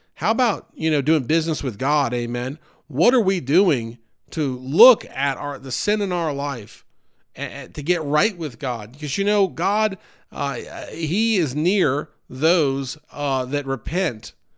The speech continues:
and get right with him. As the book of James says, "Cleanse your hands, you filthy sinners.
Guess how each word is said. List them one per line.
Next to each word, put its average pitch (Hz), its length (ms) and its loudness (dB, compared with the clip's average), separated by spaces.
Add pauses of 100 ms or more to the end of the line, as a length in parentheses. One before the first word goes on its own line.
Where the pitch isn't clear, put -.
(300)
and 131 140 -6
get 139 140 -2
right 139 220 0
with 123 160 -6
him. 143 380 -4 (360)
As 127 180 -6
the 139 100 -2
book 147 200 -2
of 143 80 0
James 165 400 0
says, 117 320 -4
"Cleanse 160 400 -2
your 160 140 -2
hands, 147 720 -4 (240)
you 131 120 -12
filthy 165 360 -2
sinners. 147 640 -4